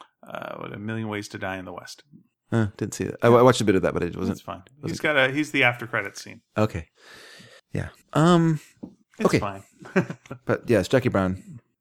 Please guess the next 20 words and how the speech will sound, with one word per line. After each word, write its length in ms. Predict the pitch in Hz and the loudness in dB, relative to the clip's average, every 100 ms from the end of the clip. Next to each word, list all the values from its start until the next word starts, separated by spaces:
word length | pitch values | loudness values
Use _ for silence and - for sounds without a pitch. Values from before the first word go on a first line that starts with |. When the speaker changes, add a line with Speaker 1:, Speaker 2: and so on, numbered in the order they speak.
| _ | _
Speaker 2:
awesome. 340 | 104 - 85 - _ | -6 -4 -12 -16 _
Speaker 1:
There 140 | 110 104 | -2 0
you 80 | |
go. 140 | 156 196 - _ - _ - | 0 -2 -8 _ -20 _ -4
Speaker 2:
Awesome 540 | 127 - 127 127 123 | -2 -2 -4 -4 -8
film. 400 | - - - - - _ _ _ _ - _ - - _ | -10 -8 -6 -8 -14 _ _ _ _ -20 _ -20 -20 _
I 40 | 92 | 0
rate 240 | 107 113 | 4 4
it 160 | 107 - | 2 0
very 180 | 113 | 2
highly. 220 | 104 95 87 | 4 4 2
It's 140 | - | 0
a 120 | - | 2
movie 220 | 139 165 | 6 8
I've 100 | 123 | 8
often 320 | 98 117 120 104 | 8 4 4 2
thought 160 | 101 | 2
of 80 | 95 | 4
rewatching. 440 | 95 90 85 - - | 2 2 -2 -10 -10
<laughs> 640 | - - 196 - - 196 | -8 -6 -4 0 0 -2